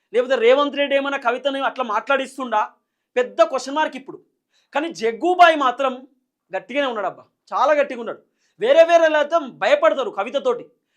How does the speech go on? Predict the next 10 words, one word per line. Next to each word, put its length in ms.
ఎందుకు 180
భయపడతారంటే, 580
"రే 80
కేసీఆర్ 420
వాళ్ళ 140
బిడ్డ, 220
రేపు 300
రేపు 200
వాళ్ళంతా 300
ఒకటైపోతారు, 680